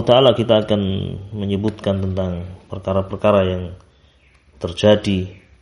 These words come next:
ya, di mahsyar sesuai dengan apa yang disebutkan oleh Nabi kita Muhammad sallallahu alaihi wa ala alihi wasallam. Naam. Ma'asyiral muslimin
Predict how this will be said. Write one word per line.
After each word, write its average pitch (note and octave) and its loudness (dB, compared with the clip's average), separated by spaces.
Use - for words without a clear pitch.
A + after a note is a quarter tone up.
ya, F2+ -10
di F#2+ -6
mahsyar G2 0
sesuai C#3 2
dengan B2 4
apa A#2 2
yang G#2 0
disebutkan G2+ 0
oleh F#2 -2
Nabi F#2+ 0
kita G2+ 0
Muhammad G2 2
sallallahu F#2 2
alaihi F2+ -2
wa G#2 2
ala F2+ 0
alihi F#2+ -4
wasallam. E2+ -2
Naam. D2+ -6
Ma'asyiral D3+ 6
muslimin B2+ 2